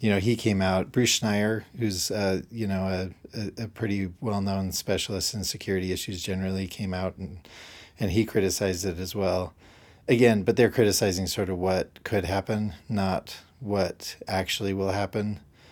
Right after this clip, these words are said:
And I think you make a good point that there are market forces at play that would make that less likely. I, I think the problem here <clears throat> is that, uh, Congress in this decision seem to be pretty, um,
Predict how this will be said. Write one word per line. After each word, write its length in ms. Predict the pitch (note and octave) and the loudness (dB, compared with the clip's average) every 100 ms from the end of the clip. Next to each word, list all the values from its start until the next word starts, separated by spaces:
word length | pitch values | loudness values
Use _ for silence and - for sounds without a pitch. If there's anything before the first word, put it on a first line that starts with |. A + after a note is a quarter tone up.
| - - | -20 -6
And 120 | A#2+ A#2 | 4 4
I 80 | |
think 240 | A2+ B2 A2+ | 4 0 0
you 80 | G#2 | 0
make 220 | F#2 - | -2 -2
a 40 | |
good 160 | F#2 F2 | -4 -4
point 260 | G#2+ F#2 - | -4 -6 -6
that 100 | G2 | -4
there 120 | F#2+ | -4
are 40 | |
market 340 | F#2 E2+ - - | -2 -6 -8 -6
forces 420 | F#2 E2+ F#2+ F2 | -6 -6 -8 -8
at 120 | - | -10
play 200 | - F#2 | -8 -10
that 220 | F2+ F2 | -8 -10
would 140 | G2 F2+ | -8 -8
make 220 | F2 E2 | -8 -8
that 180 | F#2 F2+ | -10 -8
less 220 | F2+ - | -8 -6
likely. 460 | F#2+ F2+ F#2 F2 _ _ - - - - - | -8 -8 -8 -8 _ _ -20 -20 -20 -20 -6
I, 60 | - | -4
I 160 | - A2+ | -4 -2
think 200 | F3+ E3+ | -2 -2
the 80 | |
problem 440 | F2 G#2+ B2+ B2+ G2+ | -2 2 4 4 0
here 420 | F#2 F2 F2+ F#2+ _ _ | -2 -2 -2 -6 _ _
<clears throat> 160 | - | -4
is 960 | F3+ F3 F3+ C#3 A#2 A#2 A2+ F#2+ - - - | -4 2 4 4 2 2 0 2 -4 -6 -6
that, 420 | A#2 G2+ - - - _ - - _ _ _ - | -2 0 -2 -8 -18 _ -20 -20 _ _ _ -2
uh, 540 | A2+ A2 G#2+ G#2 G2 - | 2 2 2 2 -2 -6
Congress 600 | - C3 C3+ B2+ A2 - | -2 0 4 4 4 -2
in 400 | - A2+ G#2 G2+ | -4 -2 -2 -2
this 240 | G#2 G2+ - | -2 -2 -2
decision 680 | G#2+ - A#2+ A2 G2+ F#2+ | -4 -2 -2 -2 -2 -2
seem 360 | F#2 - G#2+ G2 | -2 -2 -2 -4
to 120 | - | -6
be 140 | G2 F#2 | -4 -4
pretty, 720 | - - A#2 A#2 A#2 G#2+ - _ - - - _ - | -6 -4 -2 0 0 -2 -8 _ -20 -20 -20 _ -4
um, 680 | G#2+ G2+ F#2+ F#2+ F#2+ G2 | -2 0 0 -2 -4 -10